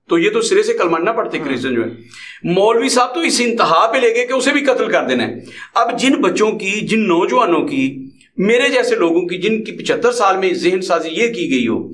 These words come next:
Speaker 1: कि जो आपकी school of thought का नहीं है, उसे जिंदा जला दो, उसे गोलियां मार दो,
Speaker 2: हम्म।
Speaker 1: आप जैकेट पहन के उसके पास चले हो, खुदकुश हमले में उसे मार दो, जैसे भी उसे कत्ल कर सकते हो, कत्ल कर दो, तुम्हें जन्नत मिलेगी। वो लोग किसी गैर मुस्लिम को, जो क्रिश्चियन है,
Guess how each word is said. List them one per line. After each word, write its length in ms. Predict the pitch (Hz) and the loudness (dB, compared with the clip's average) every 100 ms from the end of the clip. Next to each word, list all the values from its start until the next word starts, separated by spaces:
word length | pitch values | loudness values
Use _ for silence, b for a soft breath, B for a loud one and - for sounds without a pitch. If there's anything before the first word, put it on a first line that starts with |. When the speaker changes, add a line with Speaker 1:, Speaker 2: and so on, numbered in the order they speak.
| B B B | B B B
Speaker 1:
कि 80 | 233 | -2
जो 380 | 226 233 247 247 | 2 2 0 0
आपकी 320 | 196 214 262 | 2 2 0
school 220 | 240 226 208 | -4 0 2
of 140 | 208 | 2
thought 360 | 208 175 170 185 | 0 -2 -2 0
का 80 | |
नहीं 120 | 185 185 | 0 0
है, 60 | |
उसे 180 | 175 175 | 2 0
जिंदा 320 | 175 135 156 - - - - | 0 0 2 0 -4 -12 -12
जला 240 | 143 143 | -2 0
दो, 120 | 127 165 | 0 0
उसे 160 | 165 | 0
गोलियां 440 | 160 156 160 208 214 | 0 0 2 0 2
मार 200 | 135 123 | 0 0
दो, 200 | 123 127 | -2 -4
Speaker 2:
हम्म। 120 | 120 B B | -8 B B
Speaker 1:
आप 180 | 170 175 175 | -2 0 0
जैकेट 300 | 175 226 226 | 2 2 0
पहन 100 | 208 | 0
के 140 | 190 | 0
उसके 200 | 180 190 | 0 2
पास 220 | 170 151 | 2 0
चले 140 | 151 151 | 2 0
हो, 60 | |
खुदकुश 400 | 156 190 196 190 | 0 0 -2 0
हमले 220 | 143 147 | 2 2
में 100 | 220 | 4
उसे 160 | - 180 | 2 2
मार 240 | 151 123 | 2 0
दो, 200 | 113 110 107 B B B - | -2 -6 -8 B B B 0
जैसे 280 | 196 220 | 0 2
भी 80 | 240 | 0
उसे 140 | 226 220 | 2 0
कत्ल 300 | 240 233 226 | 0 0 0
कर 140 | 240 | 0
सकते 260 | 226 208 208 | 0 -2 -2
हो, 60 | |
कत्ल 180 | 202 190 | -2 -2
कर 200 | - 180 | 0 0
दो, 80 | 175 | -2
तुम्हें 200 | 185 180 | -4 -2
जन्नत 200 | 147 151 | 0 0
मिलेगी। 300 | 151 131 123 127 B B B B 131 117 | 0 0 -2 -6 B B B B -14 0
वो 240 | 180 233 | 2 4
लोग 600 | 247 165 156 185 - - | 2 2 2 2 2 -2
किसी 260 | - - 254 | -4 -2 0
गैर 420 | 117 123 160 254 | 0 2 4 4
मुस्लिम 340 | - - 151 143 | 2 0 0 0
को, 120 | 160 | 0
जो 80 | 220 | 0
क्रिश्चियन 440 | 254 262 320 226 | 0 0 0 2
है, 180 | 180 | 0